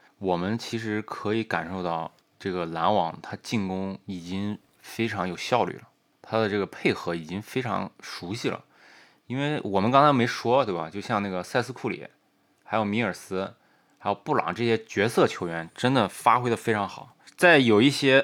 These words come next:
杜兰特受伤，然后欧文打不了的比赛，其实塞斯库里，然后米尔斯和布朗他就是一个主力，还有那个詹姆斯·约翰逊嘛，这些角色球员他在常规赛的时候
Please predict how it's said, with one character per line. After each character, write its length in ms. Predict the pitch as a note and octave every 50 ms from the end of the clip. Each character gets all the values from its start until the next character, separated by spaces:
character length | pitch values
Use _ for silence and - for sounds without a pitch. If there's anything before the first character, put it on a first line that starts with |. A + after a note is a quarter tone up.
| - -
杜 120 | - D#3+ C#3
兰 180 | A#2 A2 A#2+
特 220 | A#2+ C3+ C#3+ B2 A2
受 200 | - - C#3+ A#2+
伤， 400 | - A#2+ A2 G#2+ A2+ A2+ A2 - -
然 120 | - G#2 G#2
后 60 | G#2+
欧 120 | - A#2+
文 140 | B2+ C3 C3+
打 180 | B2 G2+ - F2+
不 60 | G#2
了 160 | A#2+ G2+ F2+
的 40 | F#2+
比 140 | F2 F2+ F2
赛， 180 | - - F#2+
其 220 | F2 - - - A#2
实 80 | C3+
塞 240 | C3+ - - D3+ B2+
斯 100 | A#2+ C3
库 200 | B2+ - - -
里， 260 | A#2+ F#2 F2 F2 F2+ F2 E2+
然 120 | - F#2+ F#2+
后 180 | G2+ G#2+ G#2+
米 300 | G#2 A2 A2 G#2+ G#2+ B2
尔 100 | C3 G#2+
斯 380 | F#2+ - - - - G#2 G#2+ A2+
和 180 | A2+ - G2+ G#2
布 160 | - - C#3+
朗 180 | A#2+ E2+ D#2+ - -
他 160 | - - -
就 180 | - - C4
是 240 | D4 - - G#2 F2+
一 80 | E2+ F2+
个 80 | F#2+
主 220 | G2+ - - F2 E2
力， 220 | E2 F#2+ - - - _
还 140 | - - G#2+
有 200 | G#2+ G2 F#2 F2+ F2 F#2
那 120 | G2 G2
个 260 | F2+ F2+ F2 F2 E2+ E2+
詹 160 | - A2 A2
姆 60 | G#2
斯· 120 | - - G#2
约 100 | G2+ G#2+
翰 120 | G#2+ G#2 F2+
逊 140 | - C3
嘛， 120 | G2+ E2+ - _ -
这 120 | - D#3
些 100 | D#3+ D#3+
角 220 | - - B2 A2+ B2
色 160 | C#3 D3+ B2
球 180 | - - G#2+
员 180 | F#2 F2+ F2+ F2+
他 320 | - - - - B2+ C#3
在 360 | C#3+ - - D#3+ C#3+ A#2 G2+ F#2+
常 260 | - - - F#2+ G2+
规 100 | A#2 C3+
赛 200 | B2+ - B2+ G#2
的 100 | F2+ E2
时 80 | F#2
候 220 | F#2 E2+ F2 F2+